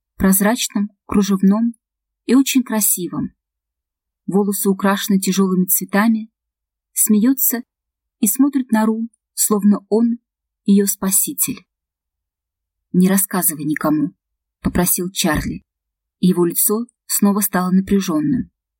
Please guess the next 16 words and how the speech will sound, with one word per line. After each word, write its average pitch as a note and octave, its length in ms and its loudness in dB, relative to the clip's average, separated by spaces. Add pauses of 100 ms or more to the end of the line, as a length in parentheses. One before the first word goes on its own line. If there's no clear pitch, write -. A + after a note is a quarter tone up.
(960)
Он F#3+ 140 2
подошёл F#3+ 440 -2
ко F#3+ 100 -2
мне F#3 140 2
в E3 60 -4
раздевалке F#3+ 680 -4 (540)
и C4 100 -2
попытался B3 500 0
убедить, A3 520 0 (220)
что - 120 0
это G#3 160 2
его G3+ 140 2
старая G3 380 0
знакомая F#3+ 600 0
с - 140 -2
работы, E3 580 -4